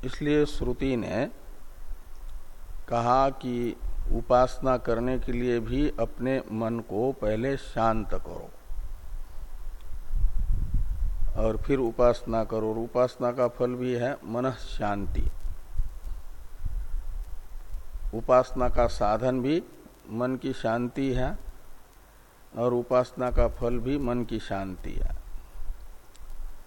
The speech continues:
स्थूल राग द्वेषादि से रहित मन का होना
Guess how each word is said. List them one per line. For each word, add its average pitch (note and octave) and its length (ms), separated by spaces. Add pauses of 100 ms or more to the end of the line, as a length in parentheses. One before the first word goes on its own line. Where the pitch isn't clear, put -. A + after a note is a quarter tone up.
(540)
स्थूल - 480
राग B2 420
द्वेषादि B2 1000 (1300)
से A#2+ 420
रहित A#2 880 (840)
मन A#2+ 300
का B2+ 160
होना G#2+ 680